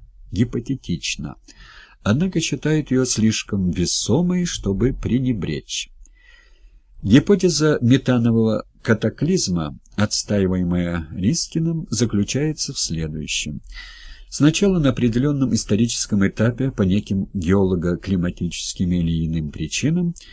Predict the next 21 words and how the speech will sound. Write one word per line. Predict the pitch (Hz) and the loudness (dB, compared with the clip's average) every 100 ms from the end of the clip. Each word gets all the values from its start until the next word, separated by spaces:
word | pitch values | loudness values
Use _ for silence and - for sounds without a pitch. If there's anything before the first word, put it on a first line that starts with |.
| - - - | -20 -14 2
из | 117 107 | 4 4
донных | 92 185 165 156 | 2 0 0 -2
отложений | 117 110 98 156 160 160 - | -2 0 0 0 0 0 0
начал | 113 143 139 | 0 0 -2
выделяться | 120 92 90 120 - 135 | 0 2 2 0 0 -2
метан, | 143 - - 85 76 - - | -2 -4 -4 -4 -6 -6 -2
источником | 98 - 131 170 - 175 - 156 | -2 0 0 0 -2 -4 -2 -4
которого | 143 147 143 139 | -4 -4 -2 0
могли | 123 98 80 123 | 0 0 0 0
быть | 120 123 | 0 -2
отложения | - 113 90 85 98 110 107 104 | -4 -4 -2 -2 -2 0 2 0
органики | 95 87 76 123 170 160 156 | 0 -2 0 0 0 -2 -2
или | 156 131 139 139 131 _ _ _ _ - - - - - | -2 -2 0 -2 -4 _ _ _ _ -20 -20 -20 -12 -4
замерзшие | 90 95 85 123 - - - 135 127 | 0 2 2 0 -2 -6 -2 0 0
гидраты. | 85 120 110 85 78 - - - - - - - - - - | 2 2 2 -2 -4 -8 -12 -14 -14 -20 -20 -20 -20 -6 2
Под | 131 107 | 2 4
давлением | 151 175 190 165 143 | 2 2 0 0 -2
толщи | 147 147 - - | -2 -2 -2 0
воды | 107 104 90 131 151 - | 2 2 2 0 -2 -2
газ | 92 101 - - | 0 0 -4 -4
растворялся, | 98 104 - - 87 80 76 78 - 135 | -2 -2 -4 -4 -4 -4 -4 -8 -4 -2